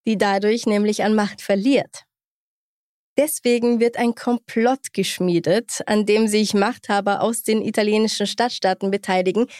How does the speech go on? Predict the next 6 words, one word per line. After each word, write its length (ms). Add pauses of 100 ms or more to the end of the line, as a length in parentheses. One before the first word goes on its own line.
(120)
darunter 720
sogar 440 (260)
Papst 600
Sixtus 600
der 120
Vierte. 580